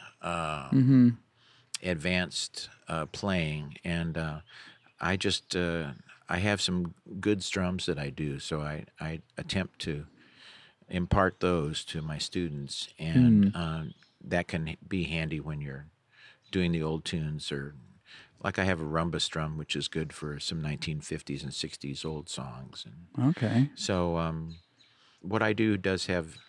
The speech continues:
Speaker 1: some value. It, it's, it's not,
Speaker 2: Definitely.
Speaker 1: not solo oriented, but
Speaker 2: Mm-hmm.
Speaker 1: it's great to accompany your singing and whatnot,
Speaker 2: Yeah.
Speaker 1: which is what I use it for.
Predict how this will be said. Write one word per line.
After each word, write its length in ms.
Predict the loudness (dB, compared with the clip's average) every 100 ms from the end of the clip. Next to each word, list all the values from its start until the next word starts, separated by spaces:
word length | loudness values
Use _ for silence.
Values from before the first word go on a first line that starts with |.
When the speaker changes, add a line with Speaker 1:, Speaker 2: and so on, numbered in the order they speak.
| -20 -18
Speaker 1:
some 240 | -8 -4 -2
value. 440 | 0 0 0 -2
It, 160 | -6 -10
it's, 340 | -10 -6 -6 -8 -8
it's 240 | -8 0
not, 220 | 2 4 4
Speaker 2:
Definitely. 300 | 4 4 0
Speaker 1:
not 60 |
solo 440 | -2 2 4 4 2
oriented, 500 | 0 -2 -4 -6 -4
but 180 | -4 -4 0
Speaker 2:
Mm-hmm. 340 | 4 6 4
Speaker 1:
it's 140 | 4 2
great 280 | 4 4 2
to 300 | -2 -2 -8 -10
accompany 400 | -6 -4 -2 -2
your 160 | -4 -6
singing 420 | -8 -6 -6 -8
and 120 | -10
whatnot, 220 | -2 2 4
Speaker 2:
Yeah. 220 | 4 2
Speaker 1:
which 160 | -2
is 160 | -4 -2
what 80 | -4
I 60 |
use 260 | -4 -6 -8
it 80 | -12
for. 340 | -12 -12 -14